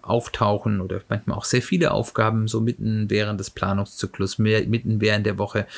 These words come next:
die man gar nicht auf dem Schirm hatte, die aber ganz dringend erledigt werden müssen.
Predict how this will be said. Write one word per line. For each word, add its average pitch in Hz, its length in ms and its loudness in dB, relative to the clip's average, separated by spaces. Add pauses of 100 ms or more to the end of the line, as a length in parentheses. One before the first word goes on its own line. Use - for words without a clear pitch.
(280)
die 107 60 2
man 113 160 6
gar 110 200 6
nicht 113 160 2
auf 104 80 -4
dem 107 80 2
Schirm 107 340 2
hatte, 104 220 -4
die - 120 0
aber 101 160 2
ganz 123 360 2
dringend 110 320 0
erledigt 110 480 -2
werden 104 300 2
müssen. 101 360 0